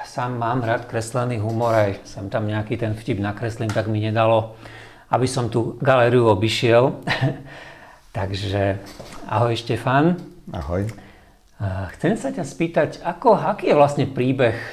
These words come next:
Speaker 1: tejto galérie? Ako, ako sa človek ako ty dostane k tomu, že vytvorí galériu kresleného humoru?
Speaker 2: Tak asi som mal k tomu, mm, volanie,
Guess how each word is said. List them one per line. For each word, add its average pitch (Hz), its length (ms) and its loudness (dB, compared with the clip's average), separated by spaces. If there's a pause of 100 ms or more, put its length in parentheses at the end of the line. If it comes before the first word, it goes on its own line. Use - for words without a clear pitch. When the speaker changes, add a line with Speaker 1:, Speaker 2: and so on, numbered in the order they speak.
Speaker 1:
tejto 117 300 -2
galérie? 117 500 4
Ako, 123 480 2 (800)
ako 135 240 -4
sa 131 180 -2
človek 117 400 0
ako 110 240 0
ty 110 160 -6
dostane 104 460 -4
k - 80 -18
tomu, 104 260 -4
že 98 160 -6
vytvorí 98 800 -8
galériu 98 480 -4
kresleného 92 600 -6
humoru? 92 400 -8 (1800)
Speaker 2:
Tak 80 260 -8
asi - 160 -10
som 139 240 -4
mal 135 220 0
k - 80 -14
tomu, 123 560 2 (500)
mm, 80 380 -10 (480)
volanie, 101 640 6